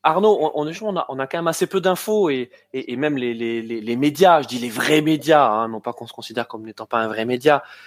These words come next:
euh, mais, euh, les, les médias sportifs qui ont accès, disons, à, à, à, à des infos, euh, euh, confidentielles, euh, on sait pas trop quelle est la relation de Laurent Blanc avec ses joueurs. Euh, donc, euh, on sait pas trop si, est-ce que les joueurs essaient de jouer,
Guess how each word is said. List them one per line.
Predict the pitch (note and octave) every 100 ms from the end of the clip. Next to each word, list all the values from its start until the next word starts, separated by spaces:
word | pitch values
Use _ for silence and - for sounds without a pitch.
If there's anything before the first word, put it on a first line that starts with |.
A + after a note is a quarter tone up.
| _ A2+
euh, | A2 A#2
mais, | B2 A#2+
euh, | A2 G#2
les, | G#2+
les | A2 A2+
médias | A#2 B2+
sportifs | - D#3 - F3+ D#3
qui | -
ont | A2+
accès, | A#2 - - D#3
disons, | B2 A#2+ C3
à, | G#2 - - - -
à, | A2
à, | - A#2+ A2 A#2
à |
des | A2 B2 A#2
infos, | C3+ C#3 - D#3+ D#3
euh, | C3 A2+ - - - _ A#2
euh, | A#2
confidentielles, | A2 C3+ - B2+ C3+ - G#3 G#3+ -
euh, | C3
on | D3
sait | -
pas | B3 -
trop | - -
quelle | -
est | G#3
la | F#3
relation | F#3 F3+ -
de | G#3+
Laurent | D#3+ D3+ D#3
Blanc | E3+
avec | E3+ D3
ses | - D3+
joueurs. | D3 D3 C#3 - _ - _ -
Euh, | A#2+ A#2 A#2 A2+ A2+ A2
donc, | A2 C#3 D3
euh, | D3+ - - _
on | D#3
sait | C4
pas | E4+
trop | F4+ C#4
si, | D4 - A#3 G#3+
est-ce | F#3+ F#3+
que | -
les | A#3 A3 G3
joueurs | F#3+ G#3 A3
essaient | G#3 -
de | D#3+
jouer, | E3 F#3